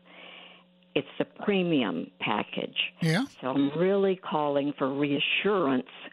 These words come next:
Speaker 1: because it is a lovely car. Um, I have some reservations. I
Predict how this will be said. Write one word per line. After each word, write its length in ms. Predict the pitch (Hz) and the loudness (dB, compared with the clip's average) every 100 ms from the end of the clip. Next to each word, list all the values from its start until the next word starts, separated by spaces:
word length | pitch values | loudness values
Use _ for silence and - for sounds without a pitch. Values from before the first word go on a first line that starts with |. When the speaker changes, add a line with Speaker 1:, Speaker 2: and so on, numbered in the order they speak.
| - - - - | -18 -20 -20 -8
Speaker 1:
because 420 | 147 147 - 143 135 | -4 -4 -2 -2 0
it 120 | 147 143 | 0 0
is 140 | 131 | 0
a 80 | 139 | 0
lovely 680 | 131 143 170 185 165 139 135 - | 0 0 0 0 0 0 -2 -4
car. 460 | 143 117 117 120 - _ _ _ - - - _ _ _ | -2 0 0 0 -2 _ _ _ -20 -20 -20 _ _ _
Um, 520 | 131 143 135 127 131 - - | -2 0 0 0 0 -2 -6
I 120 | - 151 | -4 0
have 140 | 165 156 | 0 -2
some 180 | 170 160 | -2 2
reservations. 1160 | 156 147 151 139 160 160 151 - 139 131 135 151 - - - - _ | 2 0 -2 -2 0 0 0 -2 0 2 0 -2 -10 -20 -20 -20 _
I 100 | 147 | -4